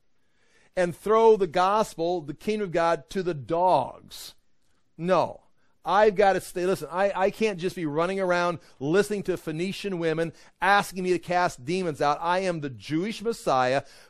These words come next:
The Jews have to understand it first, and then we'll worry about the dogs. And she says, but she answered him, "Yes, Lord, yes.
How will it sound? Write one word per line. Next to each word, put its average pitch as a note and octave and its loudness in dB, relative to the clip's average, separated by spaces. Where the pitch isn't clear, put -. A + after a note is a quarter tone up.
The D#3+ -2
Jews G3+ -4
have B3 0
to G3 -4
understand D#3+ -4
it D3 -8
first, C#3 -6
and E3 -2
then G#3+ 0
we'll F3 0
worry F3 2
about D#3 2
the C#3+ -4
dogs. - -8
And C3+ -4
she A3+ -6
says, C3 -2
but C3+ -6
she E3 -6
answered G#3 -6
him, A2 -8
"Yes, E3 -2
Lord, B2+ -6
yes. - -4